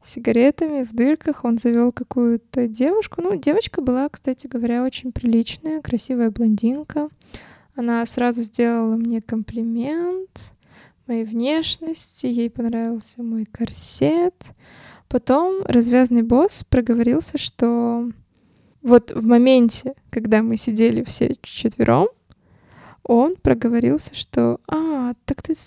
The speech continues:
та самая девушка, к-, с которой я целовался, но которая ушла с моим другом".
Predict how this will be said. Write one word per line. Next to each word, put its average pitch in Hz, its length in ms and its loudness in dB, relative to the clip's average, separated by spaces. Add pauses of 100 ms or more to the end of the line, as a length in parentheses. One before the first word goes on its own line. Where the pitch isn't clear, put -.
(140)
та 330 200 4
самая 320 600 -2
девушка, 262 680 -2
к-, - 120 -16
с - 60 -12
которой 294 420 0
я 285 160 0
целовался, 269 800 -2
но 269 120 -6
которая 294 360 -2
ушла 285 260 0
с - 120 -14
моим 254 160 -4
другом". 254 420 0